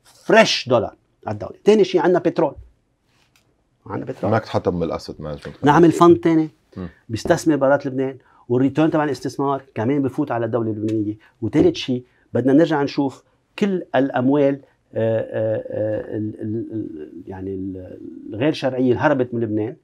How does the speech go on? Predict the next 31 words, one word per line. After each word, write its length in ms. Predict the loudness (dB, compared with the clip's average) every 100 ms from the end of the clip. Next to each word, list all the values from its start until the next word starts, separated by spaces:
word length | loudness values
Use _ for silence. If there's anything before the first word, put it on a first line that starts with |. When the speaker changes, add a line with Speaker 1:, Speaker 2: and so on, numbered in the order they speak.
| _ _ _ -8
Speaker 1:
آه، 220 | -6 -4
بدنا 140 | 0
نعمل 320 | 2 2 2
دعاوى 340 | 0 0 0 -2
Speaker 2:
هو 40 |
Speaker 1:
لنرد 320 | 2 4 4
Speaker 2:
بال-، 60 | 4
Speaker 1:
الأموال 320 | 2 2 2
الغير 220 | 2 0
شرعية. 400 | -2 -4 -4 -4
Speaker 2:
هو 120 | -4 -6
بيكون 260 | -6 -8
صاروا 280 | 2 4 4
بالكيمان 360 | -2 -2 -2 -2
Speaker 1:
يا 180 | -2
أخي 140 | 0 0
Speaker 2:
آيلاندز. 200 | -2 -2
Speaker 1:
شو 120 | 0
ما 120 | 0 0
ردينا؟ 280 | -4 -2 2
Speaker 2:
اللي 220 | 6 6
Speaker 1:
كان 80 | 6
Speaker 2:
فينا 180 | 8
نردهم 320 | 8 8 4 2
مرة. 120 | 2
Speaker 1:
بدنا 240 | 4 4
نردهم، 340 | 2 0 -2 -2
كمان 280 | 0 0
بفوتوا 380 | 0 0 0 0
بهال-، 240 | -2 -4 -4
بهالنظام. 460 | -4 -2 -2 -4